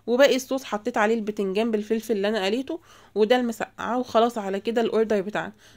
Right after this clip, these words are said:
عملت بقى سلطه وخلاص. طبعًا مقطع الكيكه لما طلع ما، ما لحقتش اصورها لان كان المفروض الاوردر يتسلم. وده بقى الاوردر بتاعنا، وعملت سلطه خضراء وادي رز اهو لونه فظيع،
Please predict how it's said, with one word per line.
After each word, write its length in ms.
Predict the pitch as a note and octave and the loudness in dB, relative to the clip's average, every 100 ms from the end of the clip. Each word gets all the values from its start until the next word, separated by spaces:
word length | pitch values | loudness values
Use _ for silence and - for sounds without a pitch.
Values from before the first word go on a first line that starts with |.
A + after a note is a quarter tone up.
| - | -2
عملت 360 | G#3+ C4+ D4+ C#4 | 2 4 2 2
بقى 200 | B3+ B3+ | 2 2
سلطه 420 | C4+ C#4 D#4 F#4+ | 0 -2 0 0
وخلاص. 420 | E4+ - E3 - | 0 -2 -4 -4
طبعًا 280 | - C4+ C4+ | 0 4 4
مقطع 480 | B3 C4+ C#4 D4+ G#3+ | 4 0 0 2 2
الكيكه 360 | G#3+ C#4 B3 | 2 -2 2
لما 200 | A#3+ G3 | 2 0
طلع 300 | G3+ C4+ D#4 - - - - - - - | 0 0 0 -2 -20 -20 -20 -20 -20 -4
ما، 420 | G#3 G#3 G3 F#3 | 2 4 4 2
ما 120 | F#3 | 2
لحقتش 420 | G#3 B3+ C4 C4 A#3 | 2 2 2 0 -2
اصورها 640 | A3+ G3+ G3 A3+ C4 C4 | 0 0 4 2 4 2
لان 240 | E3+ G3 | 2 0
كان 200 | G3 G3 | -2 -2
المفروض 380 | G3+ F#3+ - A3+ | 0 -2 -4 -4
الاوردر 380 | A3+ A3 A3 G3+ | 0 2 2 -2
يتسلم. 540 | F#3 - B3 D4 G4+ - _ - _ G#3+ | -4 -4 -2 0 -4 -8 _ -20 _ 2
وده 180 | A3+ | 4
بقى 140 | C4+ C4 | 6 4
الاوردر 360 | - B3 A#3 | 4 4 4
بتاعنا، 400 | G3 A3+ A#3+ C4 | 2 0 -2 0
وعملت 320 | B3+ G3+ G#3 G#3+ | -2 -2 -4 -2
سلطه 340 | A3+ A3 G#3+ | 2 2 -2
خضراء 440 | - G#3+ A3 C4 | -2 -2 2 2
وادي 360 | A3 A3+ A3+ G3+ | 6 4 4 2
رز 260 | G#3+ G#3+ G3+ | 2 0 -4
اهو 260 | A3+ E4+ - _ | -2 -6 -8 _
لونه 380 | G3+ G#3 B3 B3+ | 2 2 4 0
فظيع، 540 | A#3+ G#3+ G3+ G3 E3+ | 2 2 2 0 0